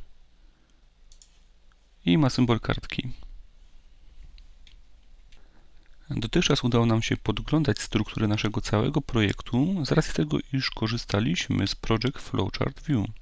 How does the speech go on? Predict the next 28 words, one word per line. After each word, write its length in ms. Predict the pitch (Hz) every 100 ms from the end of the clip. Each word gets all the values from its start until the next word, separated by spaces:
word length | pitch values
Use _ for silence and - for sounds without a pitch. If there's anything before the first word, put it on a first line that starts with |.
| - - - - - -
Możemy 280 | - 110 151
jednak 260 | 120 107 -
wskazać 440 | - - 104 98
konkretną 540 | - 98 101 131 - 147
kompozycję 880 | 117 113 - 107 170 - 104 101 107 -
i 140 | 107
podglądać 520 | - 107 104 117 123 107
strukturę 520 | - 101 - 110 101
tylko 340 | - 170 -
i 100 | -
wyłącznie 460 | 113 113 110 - 104
tej 180 | 175 170
kompozycji. 680 | 101 95 95 95 - - - - - - - - -
Tak 160 | - 110
więc 200 | 107 98
przejdźmy 380 | - - - 107
przykładowo 460 | - - 104 104
do 120 | 101 98
panelu 380 | - 104 101
Composition, 840 | 101 104 101 104 104 - 135 180 170 -
Clip 180 | 107 107
zero 200 | 101 95
jeden, 440 | - - 127 196 - - - - - - -
a 120 | 127
następnie 480 | 120 - 123 - 113
kliknijmy 520 | - 120 - 185 135
na 160 | 113 107
ikonie 720 | 107 - - 98 - -